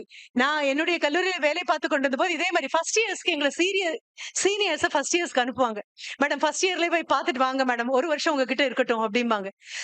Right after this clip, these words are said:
ஃபர்ஸ்ட் இயர் குழந்தைங்களை பாக்குறதுக்காக போகும்பொழுது முதல் நாள்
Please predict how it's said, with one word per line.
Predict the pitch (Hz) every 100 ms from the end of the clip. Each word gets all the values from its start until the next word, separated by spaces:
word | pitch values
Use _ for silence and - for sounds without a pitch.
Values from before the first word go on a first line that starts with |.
| -
ஃபர்ஸ்ட் | 349 453 466
இயர் | 466
குழந்தைங்களை | 370 320 311 294
பாக்குறதுக்காக | 311 359 339 302 320 339
போகும்பொழுது | 302 370 381 311 226 233 415 - -
முதல் | - 294 381 466 494 381
நாள் | 302 302